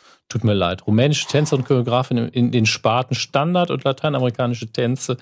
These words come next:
Dreißig Jahre alt. Okay, okay, okay.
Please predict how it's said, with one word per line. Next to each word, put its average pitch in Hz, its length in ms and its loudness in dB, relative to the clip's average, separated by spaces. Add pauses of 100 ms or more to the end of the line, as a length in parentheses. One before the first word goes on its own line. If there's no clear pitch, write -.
(440)
Dreißig 110 420 0
Jahre 127 320 2
alt. 120 540 0 (1200)
Okay, 110 520 -2
okay, 110 480 -4
okay. 110 400 -6